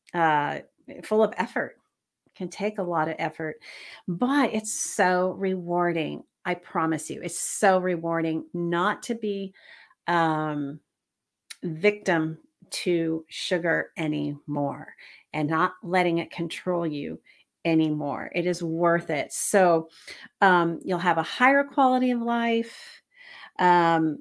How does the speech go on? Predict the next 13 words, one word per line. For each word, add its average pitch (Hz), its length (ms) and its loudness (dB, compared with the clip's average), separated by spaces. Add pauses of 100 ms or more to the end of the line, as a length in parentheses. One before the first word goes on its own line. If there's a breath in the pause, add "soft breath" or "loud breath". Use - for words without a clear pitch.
(120)
maintain 165 400 0
a 151 80 0
healthier, 160 800 -2
more 165 220 0
supportive 165 600 -4
body 247 380 4
weight. 220 640 0 (400 loud breath)
You'll 175 100 -2
have 185 160 -6
a 170 60 -2
more 175 160 -2
natural 196 760 -2
energy 262 720 -2